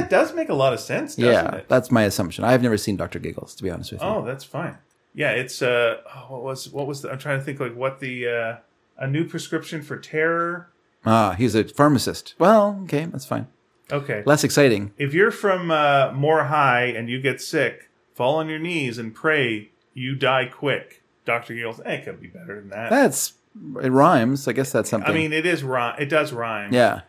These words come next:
Speaker 1: And it stars Larry Drake.
Speaker 2: Yes.
Speaker 1: You know, from, uh, of course,
Speaker 2: L A Law.
Speaker 1: L A Law and
Speaker 2: Dark Man.
Speaker 1: That's right. Of course, Dark Man Two, I think.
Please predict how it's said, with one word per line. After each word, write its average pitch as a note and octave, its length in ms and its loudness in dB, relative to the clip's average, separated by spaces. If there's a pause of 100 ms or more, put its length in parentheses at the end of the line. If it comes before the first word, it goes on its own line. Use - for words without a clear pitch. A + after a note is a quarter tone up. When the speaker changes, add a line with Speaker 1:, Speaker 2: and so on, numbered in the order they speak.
Speaker 1:
And C#3 160 0
it C#3 40 -8
stars D#3 420 4
Larry C#3+ 300 2
Drake. C3+ 560 -4
Speaker 2:
Yes. C3 360 0
Speaker 1:
You C3 80 -2
know, A#2+ 140 -4
from, C3+ 540 -4
uh, A2+ 500 0
of - 160 -12
course, - 160 -2
Speaker 2:
L B2 140 6
A B2 60 6
Law. A2+ 280 4 (400)
Speaker 1:
L B2+ 160 0
A D3 100 2
Law C3 440 2
and C3+ 480 -2 (160)
Speaker 2:
Dark G#2+ 200 2
Man. C3 260 -2 (200)
Speaker 1:
That's A#2 200 -12
right. A2 200 -10 (260)
Of C3 220 -14
course, A#2+ 180 -12
Dark G#2+ 300 -6
Man A2+ 380 -10 (240)
Two, A#2 260 -8
I A#2 80 -6
think. C#3 320 -14